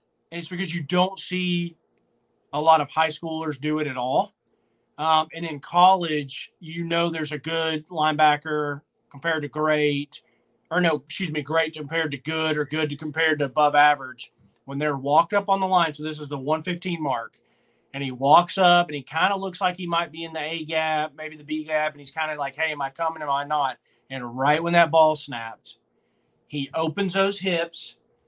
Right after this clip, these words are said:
he finds his side of the field, see what's coming his way, and as he drops back, he's kinda keeping those eyes,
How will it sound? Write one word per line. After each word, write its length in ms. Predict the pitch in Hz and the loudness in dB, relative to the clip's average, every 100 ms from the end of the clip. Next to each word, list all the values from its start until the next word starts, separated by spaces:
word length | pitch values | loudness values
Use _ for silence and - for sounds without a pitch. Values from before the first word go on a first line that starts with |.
| _ _ | _ _
he 140 | 160 | -12
finds 540 | 151 - 165 175 175 175 | -4 4 8 8 6 4
his 200 | 180 175 | 2 6
side 220 | 180 175 | 8 8
of 60 | |
the 80 | 180 | 4
field, 360 | 190 170 165 160 | -4 -4 -4 -6
see 180 | - 160 | -8 -8
what's 340 | 131 143 156 | -4 -4 -4
coming 300 | - 175 180 | -2 -2 -2
his 160 | 190 180 | -6 -6
way, 480 | 170 156 151 151 151 _ | -4 -2 -2 -4 -8 _
and 160 | 151 151 | -16 -10
as 300 | 156 165 170 | -4 -2 -4
he 160 | 175 156 | -10 -12
drops 640 | 131 135 147 151 175 - | -10 -2 2 2 0 -4
back, 460 | 165 180 165 170 - _ _ _ - | 2 2 2 -2 -8 _ _ _ -14
he's 220 | 151 143 | -12 -6
kinda 320 | 170 160 160 | 0 0 0
keeping 360 | 147 175 175 165 | -6 -8 -6 -2
those 220 | 170 175 | -2 2
eyes, 640 | 190 170 143 135 127 - | 4 4 2 -4 -12 -18